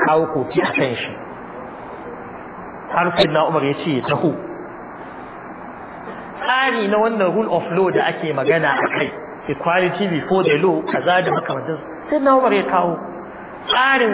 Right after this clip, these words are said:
samar da kundi na sojoji, da can a zamanin Manzo Allah sallallahu alaihi wasallam, a zamanin Sayyidina Abubakar, idan yaƙi ya taso kawai, ku dai,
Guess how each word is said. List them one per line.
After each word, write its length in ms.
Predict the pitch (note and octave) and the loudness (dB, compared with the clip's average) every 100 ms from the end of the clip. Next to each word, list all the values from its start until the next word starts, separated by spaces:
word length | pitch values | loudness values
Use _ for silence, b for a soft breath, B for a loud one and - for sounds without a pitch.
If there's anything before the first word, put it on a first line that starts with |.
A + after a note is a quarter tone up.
| G3+ | 2
samar 360 | A3+ A3+ A3+ A#3 | 4 4 4 2
da 220 | A#3 - | 4 2
kundi 460 | - A#3 A#3 A3 A3 | 2 0 0 0 2
na 100 | G#3 | 2
sojoji, 680 | G#3+ A3 A3 A3 G#3 F#3 G3+ - - - - - - - - | 2 2 4 2 0 0 -2 -4 -10 -12 -12 -12 -14 -8 2
da 180 | - B3 - | 4 4 4
can 120 | A#3 A#3 - | 2 0 0
a 80 | F3 | 2
zamanin 340 | G#3+ A#3 G3 G3+ | 2 2 2 2
Manzo 240 | F3+ E3 | 2 4
Allah 240 | F3+ F3 | 4 4
sallallahu 140 | E3 D#3+ | 2 0
alaihi 240 | E3+ E3+ | 2 2
wasallam, 20 | - | 0
a 140 | D3+ | 0
zamanin 280 | F#3 F#3 F3 F3 | 2 2 2 0
Sayyidina 240 | D#3+ C3+ | 2 2
Abubakar, 360 | D3 D3 - A#2+ - - - | 2 2 -2 -4 -6 -10 -6
idan 260 | D#3+ F3+ A3 | 0 2 4
yaƙi 420 | A3+ A3+ A3 E3+ E3 | 4 4 2 0 0
ya 80 | |
taso 340 | E3+ G3+ F3 E3+ | 2 2 2 0
kawai, 320 | E3+ G#3+ D#3 B2+ - - | 2 2 2 -2 -8 -8
ku 100 | D#3+ | -4
dai, 160 | D3+ | -2